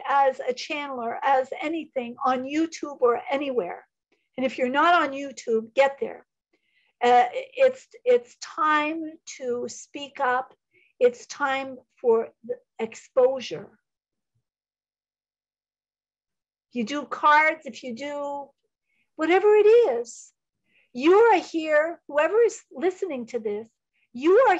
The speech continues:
here to share your light in your own way. Whatever you choose.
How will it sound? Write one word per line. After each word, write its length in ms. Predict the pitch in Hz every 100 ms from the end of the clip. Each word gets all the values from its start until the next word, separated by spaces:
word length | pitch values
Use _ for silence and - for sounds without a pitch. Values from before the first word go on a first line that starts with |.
| -
here 280 | 381 370 370 359
to 140 | 277
share 800 | 240 - - 349 339 285 226 240 -
your 380 | 262 302 339 339
light 460 | 269 226 240 - - - _ _ _
in 240 | 277 269 254
your 640 | 240 269 311 330 339 - 370
own 380 | 294 294 294 294 -
way. 840 | 233 262 277 277 226 214 208 214 _ _ _ _ _ _ _ _ _ _ _ _ _ _ _ _
Whatever 600 | 277 269 - 285 311 349
you 320 | 339 285 285 269
choose. 1080 | - - 349 320 208 180 180 208 - -